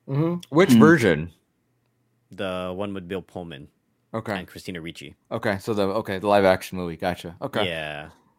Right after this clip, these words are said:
Speaker 2: See, I, I, shout out to Reese. He's the one who gave me the idea to, you know, do the Great Pumpkin with Ava. He thought he was,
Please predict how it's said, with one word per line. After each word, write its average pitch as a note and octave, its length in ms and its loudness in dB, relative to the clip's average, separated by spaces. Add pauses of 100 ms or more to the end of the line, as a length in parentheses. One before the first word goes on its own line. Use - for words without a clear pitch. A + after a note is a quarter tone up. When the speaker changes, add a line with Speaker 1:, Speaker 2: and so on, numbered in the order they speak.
(100)
Speaker 2:
See, D3+ 160 2
I, D3+ 120 8
I, C#3+ 320 0
shout D#3 260 2
out F3+ 140 4
to B2 80 0
Reese. A2+ 340 2
He's C3 200 -2
the C#3+ 60 2
one A#2 160 4
who G#2 300 -2
gave A2 160 -4
me G#2+ 140 -6
the G2+ 120 -2
idea F#2 280 0
to, F2+ 120 -2
you G2+ 120 -8
know, F2+ 120 -6
do A2 140 -2
the G#2 100 0
Great F#2 220 -2
Pumpkin F#2 300 -4
with F2+ 120 -8
Ava. F2+ 240 2
He F#2+ 280 -10
thought F#2 160 -2
he F2+ 100 -4
was, E2+ 240 -8